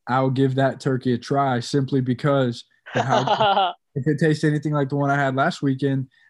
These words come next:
Speaker 1: I'll be a happy camper, man. But to be, to be fair, I mean, just to answer your question, prior to that turkey, I would have told you that I'm a,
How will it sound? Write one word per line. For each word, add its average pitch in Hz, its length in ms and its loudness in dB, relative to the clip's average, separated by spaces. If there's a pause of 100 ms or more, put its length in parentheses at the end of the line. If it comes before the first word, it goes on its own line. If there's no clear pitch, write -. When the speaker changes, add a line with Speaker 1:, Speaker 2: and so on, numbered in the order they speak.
(120)
Speaker 1:
I'll 135 80 0
be 147 160 2
a 147 60 4
happy 147 280 0
camper, 156 400 0
man. 123 300 2
But 143 160 0 (100)
to 175 100 0
be, 160 240 4 (540)
to 170 100 0
be 160 120 4
fair, 147 420 2
I 135 40 2
mean, 127 220 0
just 127 180 -4
to 139 60 0
answer 135 220 -2
your 120 100 0
question, 127 420 -2
prior 135 300 0
to 135 140 -4
that 127 300 -2
turkey, 131 400 0
I 120 80 2
would 117 160 0
have 104 80 -8
told 120 240 -2
you 117 80 -2
that 113 160 -2
I'm 110 160 -2
a, 104 120 -6